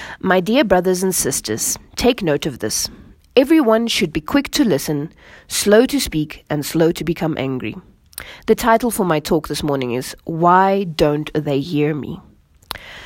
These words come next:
So, I am hard of hearing. I have gone for ear tests, and I do have a hundred percent hearing. But for some strange reason, I struggle to hear correctly when people speak. My family have teased me and said that it's not because I can't hear,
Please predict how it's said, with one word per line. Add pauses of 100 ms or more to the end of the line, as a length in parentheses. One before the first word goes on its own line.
(320)
So, (320)
I
am
hard
of
hearing. (720)
I
have
gone
for
ear
tests,
and
I
do
have
a
hundred
percent
hearing. (380)
But
for
some
strange
reason,
I
struggle
to
hear
correctly
when
people
speak. (580)
My
family
have
teased
me
and
said
that
it's
not
because
I
can't
hear,